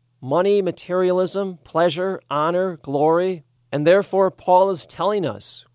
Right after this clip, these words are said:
we cannot live like that. At the very end of the scripture passage for this weekend, Paul says,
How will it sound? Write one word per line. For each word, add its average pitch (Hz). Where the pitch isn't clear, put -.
we 147
cannot 160
live 180
like 135
that. 110
At -
the 151
very 185
end 196
of 170
the 156
scripture -
passage 156
for -
this 143
weekend, 160
Paul 170
says, 175